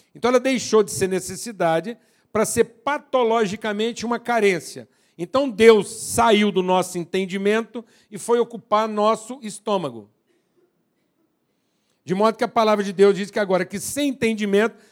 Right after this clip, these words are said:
nós fizemos do nosso ventre o nosso Deus. Então, quem é que, quem é que nós deificamos? Nós deificamos nosso apetite.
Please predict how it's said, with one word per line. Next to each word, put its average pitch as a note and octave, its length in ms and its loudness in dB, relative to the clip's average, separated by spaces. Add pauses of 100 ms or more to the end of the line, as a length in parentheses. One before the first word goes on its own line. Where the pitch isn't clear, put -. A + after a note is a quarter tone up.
nós G3 160 -6
fizemos A3 260 -2
do A3 120 -4
nosso B3 360 -2
ventre A#3+ 600 -2
o A#3 80 -4
nosso A3 340 -2
Deus. D#3+ 420 -4 (840)
Então, C#4+ 360 2
quem C#4+ 380 -4
é D4 140 4
que, B3 480 -6 (400)
quem C4+ 200 -2
é D#4 60 2
que C#4+ 140 -8
nós C4 240 -2
deificamos? A#3 1300 -4
Nós F3+ 160 0
deificamos G#3+ 640 0
nosso A3+ 240 -2
apetite. - 640 -10